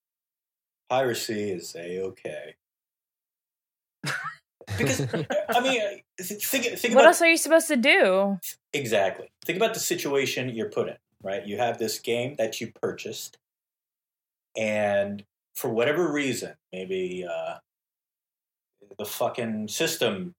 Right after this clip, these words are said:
Speaker 1: broke, you fixed it, wiped out everything, the server doesn't connect, why would they keep it up forever? It's, you know, it's, it's also a cost on their part, so I get that. But it's kinda like, okay, well, when they shipped it,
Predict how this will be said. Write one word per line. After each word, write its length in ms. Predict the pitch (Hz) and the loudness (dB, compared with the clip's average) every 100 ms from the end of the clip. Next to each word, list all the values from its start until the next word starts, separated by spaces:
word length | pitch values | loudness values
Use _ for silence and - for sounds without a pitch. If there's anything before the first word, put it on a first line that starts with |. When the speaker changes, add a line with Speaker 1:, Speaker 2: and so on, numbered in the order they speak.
| _ | _
Speaker 1:
broke, 400 | 98 90 95 104 - | -6 -4 -4 -6 -10
you 100 | 104 | -8
fixed 440 | - 135 123 - | -4 -4 -4 -6
it, 220 | 90 95 - - | -6 -8 -10 -6
wiped 300 | 101 110 - | -4 -2 0
out 160 | 113 | 0
everything, 520 | 95 87 87 98 92 104 _ _ _ _ - | 0 -4 -8 -8 -8 -12 _ _ _ _ -12
the 200 | 101 95 | -8 -6
server 720 | - - 151 131 107 101 - _ - | -4 0 2 2 2 0 -4 _ -6
doesn't 260 | 104 95 | -6 -6
connect, 500 | 92 92 82 90 - - - | -8 -10 -8 -8 -10 -18 -4
why 180 | 107 | 0
would 160 | 101 107 | 0 -2
they 80 | 110 | -6
keep 260 | - 117 | -6 -8
it 60 | 98 | -2
up 160 | 117 120 | -2 -2
forever? 560 | 101 82 - 80 95 - _ _ _ - | -6 -6 -8 -12 -14 -18 _ _ _ -12
It's, 420 | 92 - - - _ _ _ _ _ _ | -8 -6 -8 -10 _ _ _ _ _ _
you 80 | 135 | -4
know, 220 | 110 92 | -2 -2
it's, 360 | 104 101 - - _ _ | -2 -4 -6 -10 _ _
it's 160 | 117 117 | -6 0
also 300 | 113 113 117 | 0 0 0
a 40 | |
cost 260 | - 107 - | 0 0 -2
on 60 | |
their 200 | 95 131 | -4 -4
part, 280 | 139 87 92 | -2 -4 -4
so 100 | - | -2
I 80 | 104 | -2
get 220 | 101 101 | -2 -4
that. 400 | - 110 95 90 - _ _ _ _ - | -2 0 0 -4 -10 _ _ _ _ -6
But 80 | 113 | -4
it's 80 | |
kinda 160 | - 156 | 0 2
like, 100 | 143 | 2
okay, 320 | 185 190 151 | 2 2 2
well, 520 | 147 131 123 120 120 - _ - - | 2 2 4 2 0 -12 _ -20 -8
when 140 | 131 | -4
they 100 | 131 | 0
shipped 400 | 120 - 196 202 | 0 2 2 2
it, 300 | 117 110 110 | 0 0 -2